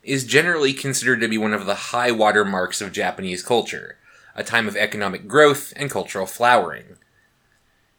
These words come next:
It's also really the moment by which it was clear that Edo was Japan's premier city. The merchant houses of Osaka may have been older,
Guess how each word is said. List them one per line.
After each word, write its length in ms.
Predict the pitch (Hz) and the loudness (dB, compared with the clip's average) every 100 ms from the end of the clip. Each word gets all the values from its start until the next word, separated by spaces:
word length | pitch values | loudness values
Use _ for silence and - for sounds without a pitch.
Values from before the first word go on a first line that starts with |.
| _ | _
It's 200 | 147 143 | -2 4
also 400 | 214 262 185 135 | 4 6 4 4
really 340 | 117 139 165 | 2 0 0
the 120 | 147 139 | 0 0
moment 500 | 107 98 101 101 - | -2 -2 -4 -4 0
by 140 | 123 | 2
which 200 | 135 147 | 2 0
it 100 | 165 | 0
was 140 | 139 | -2
clear 540 | - - 233 170 104 98 | -4 -4 4 6 6 4
that 160 | 113 - | 0 2
Edo 360 | 143 131 104 | 4 6 4
was 180 | 95 98 | 0 -2
Japan's 540 | 92 95 120 117 107 - | -4 -2 2 2 2 -4
premier 400 | - 113 90 87 | -4 -4 -4 -4
city. 480 | - 110 85 - _ _ _ _ _ _ _ _ _ - | -4 -4 -6 -18 _ _ _ _ _ _ _ _ _ -4
The 100 | 135 | 2
merchant 320 | 208 214 202 | 4 2 -2
houses 340 | 170 170 165 | 0 0 0
of 100 | 170 | 2
Osaka 680 | 147 135 - 110 92 - - | 4 4 4 4 2 -4 -8
may 160 | 98 104 | -6 -4
have 160 | 104 | -2
been 100 | 104 | -4
older, 520 | 113 110 101 87 - | -4 -2 -4 -4 -12